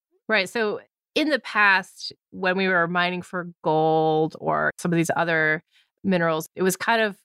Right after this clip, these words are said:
like we went after the low-hanging fruit, as one of your <laughs> sources says. This is much more technical. We're looking for these hints in magnetics,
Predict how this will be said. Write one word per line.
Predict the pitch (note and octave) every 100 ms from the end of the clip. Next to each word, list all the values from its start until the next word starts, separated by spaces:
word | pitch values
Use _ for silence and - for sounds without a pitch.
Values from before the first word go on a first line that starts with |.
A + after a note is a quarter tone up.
| -
like | F3 E3 -
we | E3+
went | F3 E3
after | D3+ - D#3 D3+ D#3 - _ -
the | D#3+
low-hanging | D#3 E3 E3 D#3+ D3+ D3+ -
fruit, | - C#3+ B2
as | D3
one | B2+
of | D#3 -
your | F#3
<laughs> |
sources | - E3 D3 - D#3+
says. | - - F3
This | A3 A#3
is | C4+ A#3
much | F3+ G3 A3+ -
more | G#3+ G#3 F#3+ F#3 _ _ -
technical. | F#4 - D4 E3+ C#3 A#2+ -
We're | F#3 F3
looking | F#3 G#3 A3+ G3
for | F3
these | D#3 D3
hints | - C4+ F#3 - - -
in | F3 D#3+
magnetics, | D3 D#3 E3+ G#3 G#3+ G3+ -